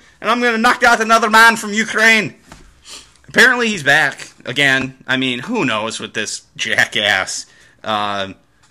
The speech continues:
I, I think I've read rumors that he's maybe not able to <laughs> enter the United States because of his business dealings with, like, the M T K Global thing.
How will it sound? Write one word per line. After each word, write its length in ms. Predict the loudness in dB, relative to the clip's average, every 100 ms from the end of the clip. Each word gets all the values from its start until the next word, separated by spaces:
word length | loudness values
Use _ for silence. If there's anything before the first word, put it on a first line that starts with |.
| _
I, 420 | -8 -6 -2 -2 -2
I 80 | -4
think 220 | -4 -2
I've 140 | -2
read 180 | 0 -2
rumors 360 | -2 -4 -4 -6
that 120 | -6
he's 300 | -6 -10 -12
maybe 340 | -6 -4 -4 0
not 220 | 0 0
able 260 | -2 -4 -2
to 100 | -2
<laughs> 80 | -2
enter 200 | -4 -4
the 100 | -4
United 460 | -2 -2 -4 -6
States 400 | -6 -2 -4 -4
because 320 | -10 -8 -6
of 200 | -6 -12 -10
his 220 | -10 -8
business 460 | -8 -6 -6 -10 -8
dealings 360 | -8 -6 -8
with, 380 | -12 -14 -16 -14
like, 200 | -12 -8
the 140 | -10 -10
M 140 | -12
T 140 | -12
K 200 | -8 -8
Global 380 | -6 -6 -6 -8
thing. 440 | -6 -2 -2 -4